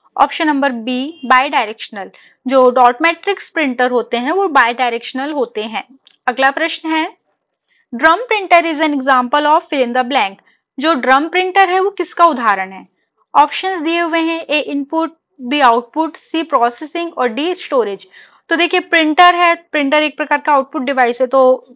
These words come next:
ड्रम प्रिंटर भी आउटपुट ही होगा। तो इसका सही आंसर क्या हो जाएगा? ऑप्शन नंबर B, आउटपुट डिवाइस।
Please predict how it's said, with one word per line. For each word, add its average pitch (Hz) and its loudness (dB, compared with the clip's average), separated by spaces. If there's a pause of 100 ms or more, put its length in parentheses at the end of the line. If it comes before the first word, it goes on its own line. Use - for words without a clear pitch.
(120)
ड्रम 262 2
प्रिंटर 285 0
भी 330 -2
आउटपुट 330 2
ही 359 0
होगा। 285 -2
तो 269 -6
इसका 285 -4
सही 269 -4
आंसर 302 -2
क्या 330 0
हो 320 0
जाएगा? 294 0 (460)
ऑप्शन 277 0
नंबर 254 2
B, 254 -2 (120)
आउटपुट 247 0
डिवाइस। - -6